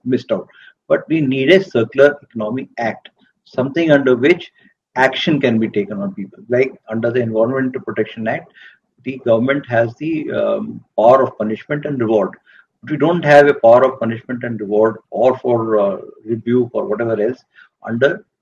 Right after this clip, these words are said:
its Circular Economy Act. We need to have that. So this is a job that the N M R A, uh, must do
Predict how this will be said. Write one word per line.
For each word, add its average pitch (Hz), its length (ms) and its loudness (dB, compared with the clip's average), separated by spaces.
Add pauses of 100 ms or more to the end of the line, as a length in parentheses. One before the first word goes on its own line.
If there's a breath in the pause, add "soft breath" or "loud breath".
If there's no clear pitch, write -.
(580)
its 139 180 -8
Circular 135 380 4
Economy 95 340 -12
Act. - 180 -20
We 131 60 -4
need 131 260 -2
to 131 100 -2
have 92 200 -8 (100)
that. - 140 -18 (300 soft breath)
So 131 160 -6
this 139 200 0
is 147 160 -2
a 147 80 -2
job 120 360 -2
that 120 160 -4
the 123 180 -2
N 113 160 0
M 113 200 -6 (100)
R 107 520 -2 (220)
A, 110 920 -2
uh, - 320 -10 (120)
must 113 440 -6 (300)
do 113 220 0